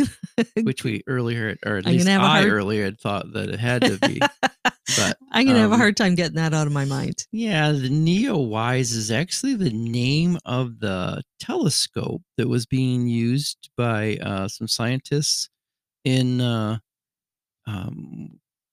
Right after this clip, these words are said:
Speaker 2: California.
Speaker 1: I think you said Caltech.
Speaker 2: Caltech in California was the spot. Yeah, back in March was the first time they spotted this comet, um, and it is supposed to continue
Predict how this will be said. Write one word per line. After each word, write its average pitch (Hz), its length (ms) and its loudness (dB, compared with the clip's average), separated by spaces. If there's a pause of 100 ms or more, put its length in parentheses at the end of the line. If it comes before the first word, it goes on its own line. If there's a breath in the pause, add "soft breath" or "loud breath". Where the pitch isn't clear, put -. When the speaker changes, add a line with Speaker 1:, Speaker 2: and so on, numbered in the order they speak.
Speaker 2:
California. 202 1400 -2
Speaker 1:
I - 80 4
think 208 200 4
you - 60 4
said 160 280 2
Caltech. 160 540 2 (200)
Speaker 2:
Caltech 127 520 -2 (120)
in 95 140 -6
California 120 720 -8
was 104 240 -4
the 110 80 -6
spot. - 420 -4
Yeah, 156 220 -2
back 131 300 -2
in 127 120 0
March 135 720 -2
was 131 180 -2
the 117 100 -6
first 135 280 -4
time 143 300 -4
they 117 200 -2 (400)
spotted 139 520 -2
this 147 260 0
comet, 147 540 -4 (240)
um, 117 480 -6 (720)
and 120 540 -2 (320)
it 123 180 -2
is 131 160 -4
supposed - 600 -2
to 127 260 2
continue 156 800 0